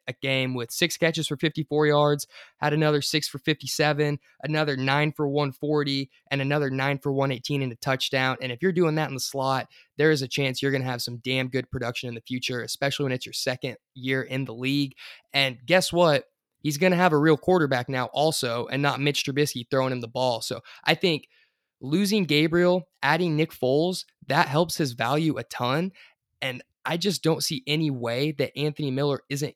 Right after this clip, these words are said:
catching six balls a game and putting up at least ten points every single week.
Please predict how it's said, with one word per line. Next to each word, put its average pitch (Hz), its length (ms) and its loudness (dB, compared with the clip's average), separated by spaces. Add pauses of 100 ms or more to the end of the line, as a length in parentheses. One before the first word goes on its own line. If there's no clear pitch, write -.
catching 131 380 -6
six - 300 -4
balls 131 320 0
a 120 40 -6
game 131 400 -2 (140)
and 131 200 -8
putting 143 280 -2
up 147 140 -2
at 107 100 -6
least 131 240 -10
ten 131 180 -4
points 131 400 -2
every 127 280 -4
single 123 420 -4
week. 127 240 -6